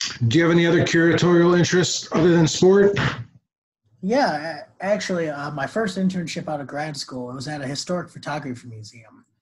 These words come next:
Speaker 2: uh, in the Wisconsin Dells, H H Bennett Studio. Um, it was just amazing to see how clear the images were from cameras that were in the eighteen sixties. Uh, it's a really inter-, uh,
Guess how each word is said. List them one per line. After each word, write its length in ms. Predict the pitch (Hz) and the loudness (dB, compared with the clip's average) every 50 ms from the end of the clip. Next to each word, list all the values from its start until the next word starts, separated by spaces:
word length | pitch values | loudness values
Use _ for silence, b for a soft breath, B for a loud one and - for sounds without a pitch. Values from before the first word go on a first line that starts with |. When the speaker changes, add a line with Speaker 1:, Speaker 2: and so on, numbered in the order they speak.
| _ _ _ _ _ _ - | _ _ _ _ _ _ -8
Speaker 2:
uh, 180 | 127 123 127 127 | -6 -6 -6 -6
in 60 | 127 | -8
the 80 | 135 | -8
Wisconsin 520 | 135 127 - - - 151 143 - - 143 123 | -10 -10 -8 -8 -6 -6 -8 -8 -10 -10 -8
Dells, 460 | 135 127 127 131 139 139 127 - - - | -8 -8 -8 -8 -10 -10 -12 -14 -14 -12
H 240 | 139 147 143 - 156 | -12 -12 -10 -8 -8
H 280 | 147 139 - - - | -10 -10 -10 -12 -12
Bennett 280 | - 139 135 135 127 - | -12 -10 -10 -12 -14 -14
Studio. 600 | - - 180 165 156 156 156 147 156 160 156 - _ _ _ _ _ _ _ _ _ _ _ _ - | -10 -8 -6 -4 -4 -4 -6 -6 -8 -10 -14 -16 _ _ _ _ _ _ _ _ _ _ _ _ -10
Um, 200 | - 135 135 143 | -8 -6 -6 -6
it 160 | 151 156 175 196 | -6 -4 -2 0
was 200 | 226 220 190 202 | 0 0 -2 -2
just 280 | 196 - - - - _ - | -4 -6 -8 -10 -14 _ -8
amazing 600 | 156 156 160 160 165 180 202 196 180 190 190 180 | -6 -4 -4 -2 0 0 0 0 2 2 0 0
to 80 | 156 151 | 0 -2
see 520 | - - - - 180 175 175 175 175 175 - - _ _ - - - | -4 -6 -6 -6 -4 -4 -4 -4 -6 -8 -10 -12 _ _ -16 -12 -8
how 160 | - 175 175 165 | -6 -4 -4 -4
clear 520 | 156 - - - 180 175 170 170 165 160 | -6 -10 -10 -8 -6 -4 -4 -4 -4 -6
the 260 | 147 147 143 147 147 | -6 -8 -8 -8 -6
images 480 | 151 165 170 165 151 165 175 165 143 131 | -6 -4 -4 -4 -4 -4 -6 -6 -6 -8
were 300 | 135 151 156 160 170 180 | -8 -8 -8 -8 -8 -10
from 220 | 185 - 147 131 | -12 -12 -14 -14
cameras 580 | - - - 147 147 151 151 147 147 143 127 139 | -14 -16 -14 -12 -12 -10 -10 -10 -10 -10 -12 -12
that 140 | 135 127 127 | -12 -12 -12
were 280 | 123 123 120 117 - _ _ _ _ _ _ _ - | -12 -12 -12 -14 -16 _ _ _ _ _ _ _ -10
in 100 | 160 156 | -10 -8
the 80 | 147 131 | -8 -8
eighteen 340 | 131 143 127 - 135 127 - | -8 -10 -10 -10 -12 -12 -10
sixties. 640 | - 160 147 - - - 147 143 143 - - _ _ _ _ _ _ _ _ _ _ _ _ _ _ _ _ - | -10 -10 -10 -10 -10 -10 -10 -10 -12 -14 -16 _ _ _ _ _ _ _ _ _ _ _ _ _ _ _ _ -10
Uh, 200 | 127 127 135 139 | -8 -6 -6 -6
it's 140 | 143 - - | -8 -10 -8
a 40 | 165 | -6
really 280 | 170 170 170 165 156 151 | -4 -2 -2 -2 -4 -4
inter-, 220 | 151 - - 147 | -6 -8 -10 -10
uh, 140 | 143 139 | -10 -10